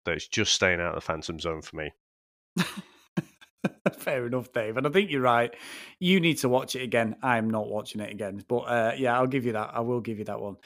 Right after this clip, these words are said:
Speaker 2: Uh, so, guys, if you wanna contact the show, and if you agree or disagree with us, I'd love to hear what people think about this one, 'cause it's unbelievable. It is diverse, diversifying opinions, without a doubt. So,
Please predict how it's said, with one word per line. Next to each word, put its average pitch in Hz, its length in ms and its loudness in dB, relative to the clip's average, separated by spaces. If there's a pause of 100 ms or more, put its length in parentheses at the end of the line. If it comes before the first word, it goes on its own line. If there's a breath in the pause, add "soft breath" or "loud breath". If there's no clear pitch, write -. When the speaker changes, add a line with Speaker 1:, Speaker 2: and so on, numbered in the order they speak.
(400 loud breath)
Speaker 2:
Uh, 165 220 6
so, 185 320 10
guys, 135 600 8
if 165 200 0
you 185 100 6
wanna 214 260 10
contact 190 500 4
the 151 60 2
show, 135 260 8
and 160 80 8
if 170 120 0
you 196 140 8
agree 214 420 8
or 190 120 8
disagree 170 480 6
with 147 120 6
us, 143 140 4
I'd 131 120 2
love 147 240 0
to 131 120 -4
hear 120 120 4
what 120 120 -4
people 117 280 -6
think 113 240 -6
about 110 240 -2
this 113 200 -6
one, 110 160 -4
'cause 104 180 -8
it's - 340 -8 (200)
unbelievable. 131 480 2
It 196 140 10
is 196 100 2
diverse, 139 600 8 (360 loud breath)
diversifying 143 560 6
opinions, 127 460 0
without 127 320 4
a 113 40 0
doubt. 113 320 0
So, 123 280 4